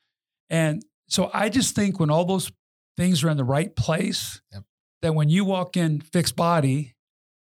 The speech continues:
Speaker 1: there's gonna be a great chance you're gonna be in the right place. And if something's wrong there, it's gonna carry over.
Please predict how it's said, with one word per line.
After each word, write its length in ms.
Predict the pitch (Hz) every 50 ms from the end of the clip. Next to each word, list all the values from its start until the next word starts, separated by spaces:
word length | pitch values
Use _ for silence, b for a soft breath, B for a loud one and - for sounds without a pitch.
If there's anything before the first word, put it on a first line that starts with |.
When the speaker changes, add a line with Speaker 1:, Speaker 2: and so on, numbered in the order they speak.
| _ _ _ _ _ _ _ _ _ _ _ _ _ _ _ _ -
Speaker 1:
there's 160 | 175 175 151
gonna 140 | 202 202 185
be 80 | 208
a 40 | 196
great 220 | 151 190 190 180 -
chance 320 | - 185 185 185 - -
you're 80 | 196 190
gonna 140 | 175 175 143
be 80 | 151
in 80 | 143 143
the 80 | 135 127
right 240 | 131 127 120 -
place. 480 | - 131 131 113 110 113 - - - - _ _
And 120 | 156 143 143
if 60 | 135
something's 560 | - - 202 202 202 202 202 190 180 156 123 165
wrong 300 | 170 165 160 156 151 135
there, 440 | 151 147 147 147 151 170 175 160 - _ _ _ _ _ _ _ _ _ _ _ _ _ -
it's 140 | 175 - -
gonna 180 | 220 196 196
carry 340 | 196 - 202 190 190 190 214
over. 420 | 233 185 185 160 143 117 110 107